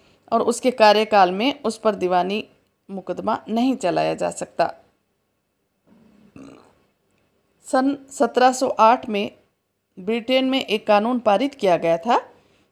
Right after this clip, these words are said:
जिसके अनुसार किसी भी व्यक्ति द्वारा राजदूत पर किसी भी प्रकार का कानूनी मुकदमा घोर दंडनीय अपराध घोषित किया गया था। संयुक्त राज्य अमेरिका में भी इस प्रकार का कानून पारित किया गया था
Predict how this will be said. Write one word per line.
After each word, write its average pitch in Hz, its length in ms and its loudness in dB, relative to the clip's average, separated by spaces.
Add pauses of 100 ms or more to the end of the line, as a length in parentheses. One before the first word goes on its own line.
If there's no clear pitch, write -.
(100)
जिसके 254 320 -2
अनुसार 240 440 4
किसी 254 320 -6
भी 294 140 0
व्यक्ति 208 360 -2
द्वारा 196 420 2 (460)
राजदूत 247 560 0
पर 208 140 2
किसी 240 340 -8
भी 302 140 -2
प्रकार 190 360 -2
का 240 180 -2
कानूनी 202 440 -2
मुकदमा 208 520 -4
घोर 226 640 -2
दंडनीय 208 520 0
अपराध 202 420 0
घोषित 180 420 -8
किया 180 180 2
गया 156 200 0
था। 165 320 -4 (2250)
संयुक्त 277 300 -2
राज्य 269 240 4
अमेरिका 254 420 2
में 262 200 -2
भी 262 120 0
इस - 260 -6
प्रकार 214 380 2
का 185 180 4
कानून 196 540 -2
पारित 196 340 0
किया 214 220 0
गया 226 200 0
था 349 280 -4